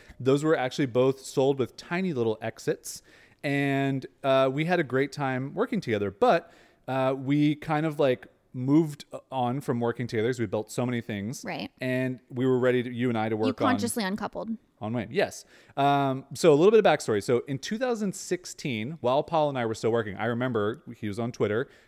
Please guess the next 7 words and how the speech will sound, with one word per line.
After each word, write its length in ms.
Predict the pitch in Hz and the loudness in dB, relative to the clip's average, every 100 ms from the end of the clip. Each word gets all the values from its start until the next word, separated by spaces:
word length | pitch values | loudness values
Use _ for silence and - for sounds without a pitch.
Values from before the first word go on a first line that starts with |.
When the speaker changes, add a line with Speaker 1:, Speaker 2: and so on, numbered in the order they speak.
| - | -10
Speaker 1:
uh, 340 | 110 113 107 113 | -6 -4 -4 -4
and 220 | 123 117 | -6 -6
he 240 | - 120 | -6 -6
shared 380 | 120 - 147 151 | -6 0 2 4
a 60 | 113 | 0
screenshot 840 | - - 160 190 190 110 92 90 - _ _ - | -4 -6 -4 -2 -2 -2 -2 -4 -8 _ _ -2
of 340 | 127 120 113 | 2 2 0